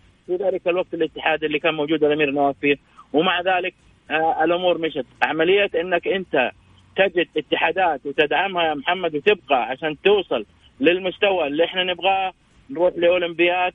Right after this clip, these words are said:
نروح، يتطلب الكثير من الجهد والعمل. هناك اتحادات عالمية تجلس يا محمد أربع سنوات عشان تخطط للأولمبياد القادم،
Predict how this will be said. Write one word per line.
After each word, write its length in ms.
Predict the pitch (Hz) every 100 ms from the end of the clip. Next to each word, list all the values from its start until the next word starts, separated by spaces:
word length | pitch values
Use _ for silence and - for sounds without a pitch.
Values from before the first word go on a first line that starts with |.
| -
نروح، 300 | 156 170 156 131
يتطلب 500 | 139 139 160 160 156
الكثير 440 | 151 156 165 160
من 120 | 165 156
الجهد 300 | 160 165 156
والعمل. 480 | 151 147 165 160 - _ _ _
هناك 260 | 147 170 165
اتحادات 440 | 147 135 165 160
عالمية 460 | 151 156 170 170 156 -
تجلس 360 | 180 170 160 160
يا 60 |
محمد 340 | 143 175 175 156
أربع 340 | 180 185 175 165
سنوات 480 | 180 170 180 185 160
عشان 320 | 165 175 165
تخطط 500 | 165 202 - 190 185
للأولمبياد 640 | 180 180 180 180 190 202
القادم، 460 | 196 - 214 175 131